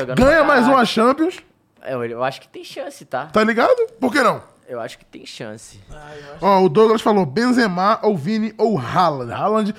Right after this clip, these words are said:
Speaker 2: que vai
Speaker 1: Tá.
Speaker 2: bater o recorde que o Matheus falou que não iria.
Speaker 1: Vai bater.
Speaker 2: Falta cinco gols.
Speaker 1: A não ser... Né? Deixa aí no ar.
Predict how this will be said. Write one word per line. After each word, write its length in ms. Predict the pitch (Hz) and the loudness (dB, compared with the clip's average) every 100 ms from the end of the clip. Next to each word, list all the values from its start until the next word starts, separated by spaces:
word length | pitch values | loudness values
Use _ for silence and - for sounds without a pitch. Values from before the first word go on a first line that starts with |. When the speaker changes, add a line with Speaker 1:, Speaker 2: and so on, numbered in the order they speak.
| - | -10
Speaker 2:
que 120 | - 240 | 0 2
vai 140 | 226 | 4
Speaker 1:
Tá. 80 | 196 | 4
Speaker 2:
bater 140 | 208 | 4
o 40 | 180 | 4
recorde 340 | 185 170 151 | 4 2 0
que 80 | 185 | 0
o 20 | |
Matheus 220 | 170 143 | -2 0
falou 220 | - 165 | 2 2
que 80 | 151 | 2
não 160 | 160 156 | -2 -2
iria. 340 | 135 156 214 370 _ 113 | -2 0 0 -2 _ -16
Speaker 1:
Vai 120 | 107 | -12
bater. 300 | 113 101 85 _ _ _ _ _ _ _ | -12 -12 -20 _ _ _ _ _ _ _
Speaker 2:
Falta 300 | _ 190 208 | _ -4 -4
cinco 220 | - 233 269 | -8 -8 -2
gols. 380 | 202 147 - - _ _ - | -2 -4 -12 -20 _ _ -10
Speaker 1:
A 100 | 156 | -6
não 180 | 170 147 | -6 -8
ser... 480 | - 147 196 262 _ _ _ _ _ _ _ _ _ _ _ _ _ | -10 -8 -8 -10 _ _ _ _ _ _ _ _ _ _ _ _ _
Né? 180 | 113 147 165 _ _ _ _ | -20 -20 -20 _ _ _ _
Deixa 220 | 156 139 | -14 -12
aí 100 | 113 | -12
no 120 | 101 | -14
ar. 200 | 92 92 | -18 -20